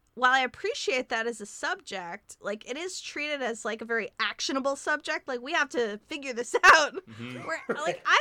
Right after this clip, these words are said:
Speaker 1: don't know if that would ever happen. Like, if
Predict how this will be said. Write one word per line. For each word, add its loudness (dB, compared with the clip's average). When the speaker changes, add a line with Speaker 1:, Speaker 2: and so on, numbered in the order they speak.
Speaker 1:
don't -2
know 6
if -4
that 6
would -2
ever 4
happen. -14
Like, -8
if -10